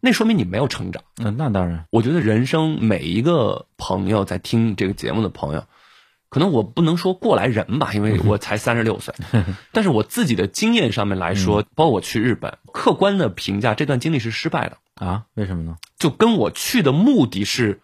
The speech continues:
Speaker 1: 南辕北辙的，到最后的时候。
Speaker 2: 你的目的是什么？
Speaker 1: 我的目的是拜田村正和为师啊。
Speaker 2: 啊，结果没有做到。
Speaker 1: 就没有做到嘛。就是在日本后来的生活都是看一步走一步的生活，其实跟我的目标是完全是偏离的，
Speaker 2: 嗯。
Speaker 1: 我没有达到我原来想要做的事情。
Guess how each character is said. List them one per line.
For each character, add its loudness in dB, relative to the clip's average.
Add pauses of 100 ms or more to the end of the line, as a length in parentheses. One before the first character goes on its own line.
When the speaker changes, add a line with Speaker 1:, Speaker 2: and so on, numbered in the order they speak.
(100)
Speaker 1:
南 0
辕 0
北 -4
辙 -8
的， -2
到 -2
最 -4
后 -2
的 -12
时 -14
候。 -2
Speaker 2:
你 2
的 2
目 0
的 -2
是 -4
什 -8
么？ -8 (160)
Speaker 1:
我 0
的 2
目 0
的 0
是 -6
拜 0
田 0
村 0
正 2
和 2
为 2
师 0
啊。 -2 (340)
Speaker 2:
啊， -4
结 -2
果 0
没 -4
有 0
做 -4
到。 -2
Speaker 1:
就 4
没 6
有 6
做 2
到 2
嘛。 -12 (200)
就 -2
是 -2
在 2
日 2
本 -2
后 0
来 2
的 2
生 -2
活 0
都 -2
是 -6
看 0
一 0
步 0
走 -2
一 2
步 2
的 2
生 -2
活， -8
其 0
实 4
跟 2
我 2
的 0
目 2
标 2
是 0 (360)
完 2
全 2
是 0
偏 2
离 0
的， 2
Speaker 2:
嗯。 0
Speaker 1:
我 2
没 2
有 2
达 0
到 4
我 4
原 0
来 2
想 -2
要 2
做 0
的 -6
事 -4
情。 -14